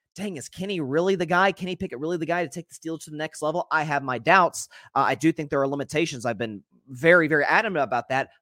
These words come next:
but there's still some things I like. He's great in the fourth quarter. He has multiple fourth quarter comebacks.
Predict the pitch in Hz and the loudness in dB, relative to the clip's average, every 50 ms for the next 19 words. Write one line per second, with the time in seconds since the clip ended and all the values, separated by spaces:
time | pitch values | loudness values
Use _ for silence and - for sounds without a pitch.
0 | _ - 131 233 269 277 220 - - - _ _ _ _ _ _ _ _ _ _ | _ 0 6 8 10 10 10 6 4 -4 _ _ _ _ _ _ _ _ _ _
1 | _ - - - 156 160 - 190 180 - - 175 - 196 175 180 196 202 226 240 | _ -18 -10 -8 -6 -4 -2 -2 -2 -2 -4 -6 -6 -4 0 0 2 4 4 4
2 | 214 - - 139 127 - 143 160 185 180 196 185 - 202 208 202 - - 220 233 | 4 2 -6 -16 -10 -4 -2 -2 0 0 -2 -2 0 0 0 0 0 -2 -2 0
3 | 202 160 139 120 110 123 143 147 - - 185 165 - 185 190 - - 196 190 196 | 0 -2 -4 -6 -4 -4 -4 -4 -4 -6 -6 -4 -4 -6 -4 -4 -6 -6 -6 -6
4 | - 226 233 233 170 120 104 104 - - | -6 -6 -6 -4 -2 -2 -2 -2 -6 -10